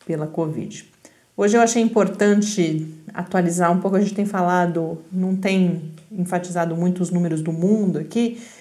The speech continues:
e hoje me chamou a atenção na lista da John Hopkins: três países da América Latina muito próximos desse pelotão inicial aí de países com muitos casos de covid dezenove.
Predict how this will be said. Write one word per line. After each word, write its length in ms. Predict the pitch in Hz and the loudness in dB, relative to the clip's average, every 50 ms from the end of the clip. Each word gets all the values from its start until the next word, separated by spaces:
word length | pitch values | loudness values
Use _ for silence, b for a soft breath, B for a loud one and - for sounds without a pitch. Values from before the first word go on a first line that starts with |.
| B B _ - | B B _ 0
e 60 | 180 | 2
hoje 180 | 180 180 185 | 2 2 2
me 120 | 190 196 190 | 0 -2 -2
chamou 240 | - - 190 180 180 | -2 -2 0 0 0
a 40 | |
atenção 280 | 180 180 175 175 - 185 | 0 -2 -2 -2 -2 0
na 140 | 180 175 170 | 0 0 0
lista 260 | 170 170 170 - 170 | -2 -4 -4 -4 -4
da 100 | 165 160 | -6 -6
John 240 | 156 160 156 156 156 | -6 -6 -6 -4 -2
Hopkins: 600 | 190 202 214 208 208 - - - 170 165 - - B B B B B B B _ _ | 0 0 2 0 0 -2 -4 -6 -6 -6 -6 -8 B B B B B B B _ _
três 340 | - 190 190 196 220 240 240 | 2 2 4 4 4 2 0
países 760 | - - 226 196 170 160 170 185 190 180 190 185 170 - - | -2 -2 -2 -2 -2 0 0 0 0 2 0 0 -2 -2 -4
da 460 | 165 175 165 170 185 202 220 208 208 - - | -4 -2 0 0 0 0 -2 -4 -6 -10 -8
América 480 | 185 170 170 165 170 175 175 - 180 | -6 -4 -4 -2 -2 -4 -4 -4 -4
Latina 680 | 165 160 156 156 160 - - 180 175 180 185 185 190 190 B B B B B _ | -4 -4 -4 -8 -10 -8 -4 -2 0 0 0 0 -2 -4 B B B B B _
muito 380 | - 180 208 220 208 - 269 240 | 0 2 2 2 2 0 -2 -2
próximos 840 | 240 - - 190 175 175 180 185 196 202 202 - 214 208 202 196 185 | -2 -2 0 2 4 4 4 4 4 2 0 2 2 2 2 0 0
desse 520 | 180 180 180 180 - - 190 165 156 156 - - - - - | 0 0 0 0 0 -2 -2 -2 -2 -4 -8 -12 -16 -20 -8
pelotão 560 | - 180 170 170 170 170 170 - 185 175 170 175 | -4 -2 0 0 0 -2 -2 -2 -2 0 0 0
inicial 540 | 165 170 170 - - - 165 156 156 151 | 0 -2 -4 -4 -6 -4 -4 -2 -2 -2
aí 180 | 147 147 151 160 | -2 -2 -2 -4
de 120 | 156 160 | -4 -4
países 580 | 160 - 165 151 160 156 156 156 156 160 156 156 | -6 -6 -6 -6 -4 -2 -2 -2 -2 -2 -4 -6
com 160 | - - 170 | -8 -10 -10
muitos 640 | 156 156 156 160 165 180 196 208 208 208 208 - - | -8 -6 -2 2 4 4 6 4 4 2 0 -6 -8
casos 520 | - - 170 170 180 196 190 185 185 170 | -6 -6 -4 -4 -4 -4 -2 -2 -2 -4
de 100 | 180 185 | -4 -6
covid 340 | 156 - 175 156 165 160 160 | -8 -8 -8 -8 -6 -8 -8
dezenove. 540 | 160 165 175 185 180 180 208 240 240 240 | -6 -4 -2 0 2 4 4 4 4 2